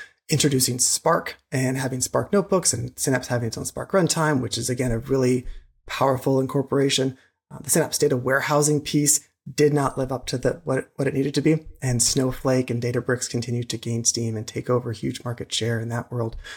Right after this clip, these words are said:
Um, so Fabric has kind of been, like, the answer to that in some ways, or their goal of, like, repositioning to hopefully catch up with, like, large, um, and I,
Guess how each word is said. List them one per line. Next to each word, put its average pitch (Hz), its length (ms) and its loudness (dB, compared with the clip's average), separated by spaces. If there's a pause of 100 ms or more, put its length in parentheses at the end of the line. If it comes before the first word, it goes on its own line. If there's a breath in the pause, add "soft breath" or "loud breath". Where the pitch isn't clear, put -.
(300 loud breath)
Um, - 180 -6
so 123 120 0
Fabric 143 300 2
has 120 100 -2
kind 131 180 0
of 117 80 -2
been, 120 160 -2
like, 113 320 -10
the 120 260 -2
answer 117 220 -4
to 117 140 -6
that 120 200 -6
in 123 60 -6
some 120 240 -2
ways, 113 260 -6
or 123 60 -2
their 123 140 2
goal 120 280 -2
of, 110 60 -4
like, 113 160 -8
repositioning 117 720 -4 (480 soft breath)
to 131 80 -4
hopefully 117 520 -2
catch - 300 -6
up 113 160 -6
with, 117 220 -8
like, 110 160 -8
large, 113 560 -8 (140)
um, 120 240 -8
and - 100 0
I, - 100 -6